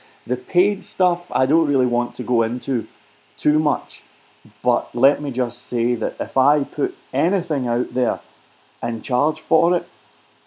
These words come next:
my standard is that, well,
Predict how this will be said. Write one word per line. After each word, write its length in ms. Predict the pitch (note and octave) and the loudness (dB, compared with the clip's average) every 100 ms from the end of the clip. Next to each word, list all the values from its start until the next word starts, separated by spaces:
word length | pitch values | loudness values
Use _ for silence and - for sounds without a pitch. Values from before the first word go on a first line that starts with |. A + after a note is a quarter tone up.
| _ _ _ - | _ _ _ 0
my 380 | C3 D#3 F3 F3 | 4 6 4 0
standard 840 | - - - C3 D3 D3 D3+ A#2+ - | -6 -10 2 2 2 0 0 -2 -2
is 480 | A#2 C3+ G#2+ - - _ _ _ - | 0 0 0 -10 -20 _ _ _ 0
that, 400 | A#2+ B2 - - _ _ _ _ | 4 4 2 -6 _ _ _ _
well, 400 | A#2 C3 A2 G#2 | 0 2 2 -4